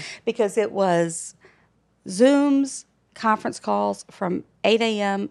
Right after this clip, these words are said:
until we went to sleep. And then they would wake us up with phone calls. Um, I heard and saw every bit of coverage. And it's national news, so we saw, you know, I heard and saw school shootings,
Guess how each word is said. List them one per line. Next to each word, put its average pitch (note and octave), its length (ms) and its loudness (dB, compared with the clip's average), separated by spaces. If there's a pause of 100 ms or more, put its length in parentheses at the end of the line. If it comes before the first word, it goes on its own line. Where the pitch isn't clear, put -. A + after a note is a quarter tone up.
(100)
until F#3 640 0
we G3 80 -4
went F#3+ 160 -4
to G3+ 80 -8
sleep. F#3+ 420 -6 (380)
And G#3 140 2
then G3 120 0
they G3 80 0
would F3+ 140 -4
wake F3+ 200 2
us F3+ 160 -6
up G3 320 2
with G3+ 160 -6
phone F#3 260 -2
calls. F3 460 -2 (480)
Um, F3 380 2
I F#3 100 0
heard F3+ 560 -2 (1160)
and F#3+ 180 2
saw F3+ 400 2
every G#3+ 220 0
bit F#3+ 180 0
of F3+ 120 -4
coverage. F3 680 -6 (600)
And G#3 140 2
it's - 420 -4
national A#3+ 420 0
news, B3+ 340 -2
so F3 380 -4 (420)
we F3+ 160 -4
saw, E3+ 480 -4
you G3 80 -2
know, F#3 100 2
I F3+ 180 0
heard G3+ 440 0
and F#3+ 180 -2
saw F3+ 480 -4 (340)
school - 240 -6
shootings, A#3 760 -4